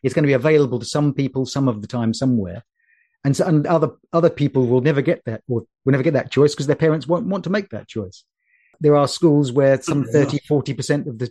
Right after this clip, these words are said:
Speaker 1: students' parents have expressed no preference.
Speaker 2: Mm-hmm.
Speaker 1: And they'll, they'll tend to come from more working class. And, uh, and the middle class parents will be the savvy consumers who will use everything they can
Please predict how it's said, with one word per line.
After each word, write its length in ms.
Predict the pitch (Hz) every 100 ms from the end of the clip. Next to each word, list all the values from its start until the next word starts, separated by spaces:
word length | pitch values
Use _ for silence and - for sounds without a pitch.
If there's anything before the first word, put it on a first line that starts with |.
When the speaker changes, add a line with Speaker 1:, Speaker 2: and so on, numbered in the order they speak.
| -
Speaker 1:
students' 680 | - 151 131 139 - - _ _ _ _ _ _ _ -
parents 340 | 147 147 135
have 120 | 135
expressed 400 | 143 - 165 -
no 160 | 170 190
preference. 720 | 139 113 - 104 - - - _ _ _ _ 117
Speaker 2:
Mm-hmm. 380 | 147 175 - -
Speaker 1:
And 120 | 151 135
they'll, 200 | 139 131 -
they'll 180 | 143 123
tend 260 | 160 156
to 80 | 127
come 220 | 127 120
from 320 | 120 113 104 _ _ _ _ _ _
more 160 | 127 123
working 400 | 135 127 - 123
class. 460 | 123 104 - - - _ _ _ -
And, 280 | 147 143 147
uh, 160 | 147 143 143
and 120 | 156 131
the 60 |
middle 200 | 151 160
class 280 | - 123 110
parents 360 | 127 120 135 135
will 160 | 139
be 300 | 139 143 143
the 100 | 143
savvy 280 | 127 127 127
consumers 480 | 143 196 196 123 101
who 100 | 127
will 240 | 123 104 - _
use 200 | 123 127
everything 280 | 127 113 123
they 120 | 113
can 320 | 107 117 113